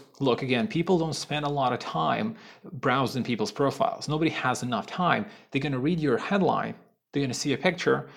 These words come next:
and then the next part, they're like, "Yeah, this guy looks pretty cool. He's legit. He's got X amount of views on Twitter or on, on YouTube. Now, how can I contact him?" And then you, they, you don't, you, you make it very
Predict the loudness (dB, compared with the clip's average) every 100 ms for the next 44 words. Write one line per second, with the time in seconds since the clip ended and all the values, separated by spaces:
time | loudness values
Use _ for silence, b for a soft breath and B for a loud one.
0 | B B -6 -2 2 2 2 0 0 0
1 | 2 2 2 2 0 2 -2 2 2 0
2 | -2 -2 0 -2 -4 -2 -4 -2 -4 0
3 | 0 0 B B -4 -2 0 0 -2 -8
4 | B -6 -4 -2 -2 -2 -2 0 2 2
5 | 2 0 -2 -2 -2 2 4 6 4 6
6 | 6 4 4 2 4 2 -2 B B B
7 | 0 2 4 2 0 4 4 2 -2 0
8 | -2 -6 B -10 0 0 2 -4 -4 -2
9 | -2 -2 -8 -10 -12 _ -4 -2 -2 -4
10 | -2 2 4 4 4 4 0 -2 0 0
11 | 0 -4 -4 -2 -2 0 -2 0 0 2
12 | 2 -2